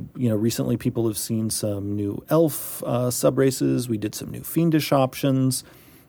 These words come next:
Uh, we'll continue to explore, uh, different corners of the D and D multiverse, uh, with both,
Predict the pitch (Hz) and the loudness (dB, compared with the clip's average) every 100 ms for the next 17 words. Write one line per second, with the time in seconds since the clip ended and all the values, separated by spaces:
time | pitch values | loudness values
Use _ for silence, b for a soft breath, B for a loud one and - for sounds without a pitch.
0 | - 135 139 147 151 131 - 160 170 156 | 2 4 6 4 4 4 4 4 4 4
1 | 156 127 - - - - 120 113 135 151 | 2 2 -6 -10 -8 2 4 6 6 4
2 | 180 - 196 117 110 131 - - 131 120 | 0 -2 -2 -2 -2 -4 -6 -2 2 4
3 | 127 123 113 104 101 104 110 107 107 104 | 4 4 0 -4 -2 -2 0 -2 -2 -2
4 | 110 123 113 113 113 113 - - 117 101 | 0 0 0 0 0 -2 -4 -6 -6 -6
5 | 101 101 87 - 104 104 95 - | -4 -6 -8 -10 -6 -4 -4 -10